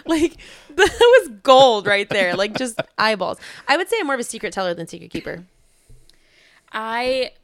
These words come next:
Speaker 2: okay. I would say I'm equally, but I don't just, like, tell secrets to anybody. I'm like, I would tell secrets to Gabe.
Speaker 1: Yeah.
Speaker 2: Like, my
Speaker 1: Well,
Speaker 2: husband.
Speaker 1: yeah.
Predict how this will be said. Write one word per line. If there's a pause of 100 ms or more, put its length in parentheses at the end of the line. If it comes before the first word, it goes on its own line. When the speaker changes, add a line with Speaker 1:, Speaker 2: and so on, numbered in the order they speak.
Speaker 2:
okay. (340)
I
would
say
I'm
equally, (340)
but
I
don't
just,
like,
tell
secrets
to
anybody. (220)
I'm
like, (440)
I
would
tell
secrets
to
Gabe. (580)
Speaker 1:
Yeah. (300)
Speaker 2:
Like,
my
Speaker 1:
Well,
Speaker 2:
husband.
Speaker 1:
yeah.